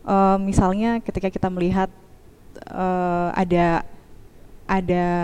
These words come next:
eh, sesuatu yang mencurigakan di sekitar kita, misalnya contoh sesimpel ini,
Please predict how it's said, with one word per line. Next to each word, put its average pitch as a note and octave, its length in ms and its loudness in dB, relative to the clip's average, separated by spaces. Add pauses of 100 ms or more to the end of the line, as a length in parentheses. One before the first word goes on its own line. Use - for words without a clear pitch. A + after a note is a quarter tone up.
(1800)
eh, G3 560 6
sesuatu G#3 480 6
yang G#3 160 8
mencurigakan A#3+ 640 6
di - 80 2
sekitar - 240 4
kita, A3 240 0
misalnya G#3 480 0
contoh A3+ 320 2
sesimpel B3 640 4
ini, F#3 240 -6